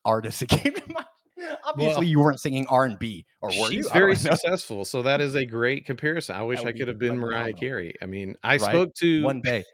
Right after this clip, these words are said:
Speaker 1: Hey, hey, hey. You're, you got a lot of time left, man. You could be Mariah Carey. I'll
Speaker 2: Yeah,
Speaker 1: get you
Speaker 2: I'm
Speaker 1: hooked up
Speaker 2: gonna,
Speaker 1: into
Speaker 2: I gotta work
Speaker 1: Cannon.
Speaker 2: on my pipes a
Speaker 1: We'll do
Speaker 2: little
Speaker 1: this.
Speaker 2: bit, you know? She can hit that register, I just don't,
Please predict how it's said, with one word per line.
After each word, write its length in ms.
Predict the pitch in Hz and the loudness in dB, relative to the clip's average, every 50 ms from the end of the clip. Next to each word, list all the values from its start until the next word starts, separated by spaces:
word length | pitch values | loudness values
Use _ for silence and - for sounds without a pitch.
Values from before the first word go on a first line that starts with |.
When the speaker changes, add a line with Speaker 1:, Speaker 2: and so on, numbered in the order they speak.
| _ _ - | _ _ -2
Speaker 1:
Hey, 180 | 233 208 110 | 0 0 2
hey, 340 | 95 - 190 131 - - - - _ | 4 2 2 2 0 -4 -12 -16 _
hey. 280 | - 247 - 87 - - _ _ _ _ _ _ _ _ _ _ _ _ _ | -6 -4 -4 -6 -8 -14 _ _ _ _ _ _ _ _ _ _ _ _ _
You're, 140 | - 180 - _ _ _ _ _ _ _ - | -12 -12 -12 _ _ _ _ _ _ _ -14
you 200 | - 156 185 202 | -10 -6 -4 -2
got 180 | 214 196 165 | 0 0 0
a 40 | 151 | 0
lot 160 | 139 135 139 | -2 -2 -4
of 80 | 135 - | -6 -8
time 240 | - 143 143 143 110 | -8 -8 -8 -8 -8
left, 180 | 90 90 - 98 | -10 -12 -12 -12
man. 220 | 95 95 98 104 _ _ | -12 -12 -12 -14 _ _
You 120 | 113 135 175 | -6 -6 -6
could 200 | - - 143 113 | -6 -8 -12 -8
be 160 | 135 139 135 | -6 -6 -6
Mariah 460 | 107 107 110 104 104 104 107 107 107 | -4 -4 -4 -4 -4 -4 -4 -6 -8
Carey. 380 | - - 117 107 92 85 85 - _ _ _ _ _ _ _ | -10 -10 -12 -10 -10 -12 -14 -18 _ _ _ _ _ _ _
I'll 80 | - 120 | 0 2
Speaker 2:
Yeah, 140 | - 117 95 | 2 2 2
Speaker 1:
get 60 | 104 | 2
you 60 | 123 | 0
Speaker 2:
I'm 60 | 131 | 0
Speaker 1:
hooked 100 | 127 - | 0 0
up 60 | 135 131 | -2 -2
Speaker 2:
gonna, 120 | 135 131 | -2 -4
Speaker 1:
into 120 | - 113 | -4 -4
Speaker 2:
I 20 | 120 | -2
gotta 180 | 123 147 151 | 0 0 2
work 140 | 151 160 160 | 2 2 0
Speaker 1:
Cannon. 20 | 160 | 0
Speaker 2:
on 60 | 160 | -2
my 140 | 151 135 131 | -2 -4 -4
pipes 340 | - 143 131 123 120 - | -2 0 0 0 -2 -4
a 60 | 104 101 | -8 -8
Speaker 1:
We'll 0 | |
do 100 | 98 92 | -8 -8
Speaker 2:
little 80 | 92 | -8
Speaker 1:
this. 20 | 87 | -10
Speaker 2:
bit, 220 | 90 90 90 95 | -10 -10 -10 -10
you 80 | 92 98 | -8 -8
know? 160 | 98 98 98 | -10 -10 -10
She 220 | 95 - - 139 139 | -10 -8 -8 -6 -4
can 120 | 143 135 | -4 -4
hit 180 | 143 147 - - | -4 -4 -4 -2
that 240 | 127 113 113 - _ | -2 -2 -2 -4 _
register, 560 | - 113 123 127 120 113 - - - 98 98 95 | -4 -2 -2 0 -2 -4 -8 -8 -6 -4 -4 -4
I 160 | 92 92 101 | -4 -6 -6
just 240 | 104 104 107 107 - | -6 -6 -8 -8 -6
don't, 240 | - 110 110 104 | -6 -6 -6 -8